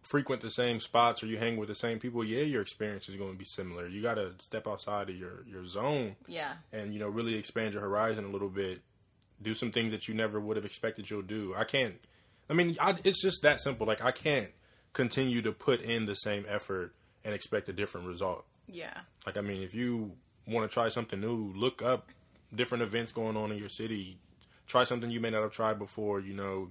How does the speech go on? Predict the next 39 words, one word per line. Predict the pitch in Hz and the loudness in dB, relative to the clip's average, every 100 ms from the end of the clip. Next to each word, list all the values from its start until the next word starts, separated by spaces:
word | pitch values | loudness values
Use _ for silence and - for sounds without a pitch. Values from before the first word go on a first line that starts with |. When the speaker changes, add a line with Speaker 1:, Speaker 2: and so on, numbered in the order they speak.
| 95 | -4
Speaker 1:
go | 113 117 | 0 2
hang | 113 113 | 2 0
out | 110 107 | 0 0
with | 107 | -2
people | 113 110 104 107 | -6 -4 -6 -6
you | 104 | -4
may | 110 110 | -2 0
not | 110 110 | 0 2
have | 110 104 _ _ _ _ _ _ _ - | 0 -2 _ _ _ _ _ _ _ -4
considered | 135 120 135 120 | -2 4 4 4
yourself | 123 123 120 | 2 2 4
to | 117 | 2
hang | 120 117 | 2 2
out | 117 | 2
with. | 110 107 | 2 2
I | |
think | 107 110 | 0 0
that's | 101 - | -2 -4
a | |
good | 98 104 | -2 -2
time | - 98 98 | 0 -2 -2
to, | 95 | -4
you | 95 | -6
know, | 95 95 | -6 -6
just | 98 - - - - _ - | -6 -8 -12 -20 -20 _ 4
learn | 123 | 4
more | 117 110 | 6 6
about | 107 104 | 6 2
yourself | 98 113 107 | 0 2 0
and | - | 0
figure | - 110 | -6 2
out | 107 107 | 2 2
who | |
you | 110 104 | -2 -2
are | 98 | -4
as | 95 | -4
a | 101 | -6
person. | 110 107 104 98 | -4 -4 -4 -8
And | 95 90 87 | -8 -10 -12